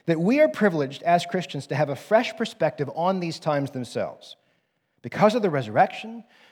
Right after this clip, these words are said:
because of what God's doing in these times, we ought to have a way of looking at the world and the world's events that effectively interprets them.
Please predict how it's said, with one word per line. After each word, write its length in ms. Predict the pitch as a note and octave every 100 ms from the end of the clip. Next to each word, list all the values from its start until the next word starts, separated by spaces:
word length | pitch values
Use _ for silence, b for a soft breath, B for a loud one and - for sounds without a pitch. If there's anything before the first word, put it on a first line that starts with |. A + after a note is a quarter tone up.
| b
because 260 | C#3+ G#3
of 80 | A3
what 120 | G3
God's 260 | D3 C#3 -
doing 260 | F3+ F3
in 220 | D3 A3 A3
these 200 | F3 -
times, 360 | D#3+ D3+ A#2+
we 180 | C3+ A3+
ought 300 | F#3+ A#3+ B3
to 60 | G#3+
have 200 | G3+ F3+
a 40 |
way 140 | F3
of 80 | D#3
looking 300 | C#3+ F3+ F#3+
at 80 | F#3
the 80 | C#3
world 440 | C3 F3 F#3+ F#3+
and 140 | C#3 C3
the 60 |
world's 300 | B2+ D#3 D3+
events 400 | D#3 B2+ A#2 - - B B
that 100 | C3+
effectively 720 | C3+ C#3+ - G3 G3+ E3 F3+
interprets 500 | E3 - D3 G#2+ -
them. 160 | - -